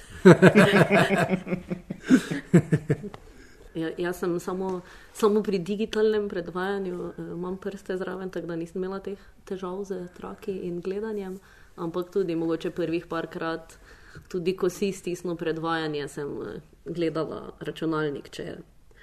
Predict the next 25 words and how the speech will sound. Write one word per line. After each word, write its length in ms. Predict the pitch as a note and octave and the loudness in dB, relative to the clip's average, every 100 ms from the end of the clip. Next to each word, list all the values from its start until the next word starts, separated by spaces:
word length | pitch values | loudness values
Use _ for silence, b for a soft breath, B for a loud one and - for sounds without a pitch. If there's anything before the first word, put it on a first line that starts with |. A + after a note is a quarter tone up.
| B B | B B
če 180 | F#3 F3 | 2 2
res 200 | F3 - | 2 0
teče 340 | E3+ E3 D#3+ | -2 0 -2
dalje, 360 | D3+ D#3+ D#3 D3+ | 0 2 2 0
pa 100 | D3+ | -2
če 120 | E3 | -4
se 120 | E3 | -2
sekundice 580 | F#3 F3 F#3 F3 F3 E3+ | -2 0 2 2 2 0
premikajo, 760 | E3+ E3+ F3+ F3+ E3+ D3+ D3+ D3+ | 0 0 0 -2 -2 0 -2 -2
pa 100 | D3+ | -4
če 140 | D#3+ | -4
gre 200 | D#3 E3 | 0 0
naprej. 560 | D#3+ D#3 D#3 D#3 D#3 D#3 B B B B B | -2 -6 -6 -2 -2 -4 B B B B B
Ampak 340 | D#3+ E3+ E3 | -4 -4 -4
načeloma, 640 | E3+ D#3 E3+ E3 D#3 D3+ | -4 -2 -2 -2 -2 -6
tako 240 | D3+ - D3+ | -8 -10 -6
je 60 | |
Maki 280 | D3 D3+ D#3+ | -4 -4 -4
rekel, 240 | D#3 D#3 D3 | -6 -6 -8
če 160 | D3 | -6
ne 140 | D3 D3+ | -6 -4
na 140 | D#3 | -4
elektrike 500 | D3+ D#3 D#3+ D#3 D3+ | -4 -6 -8 -6 -4
zmanjka, 420 | D3 D3 D#3 D3+ | -4 -6 -4 -6
pa 200 | - A#2 | -8 -12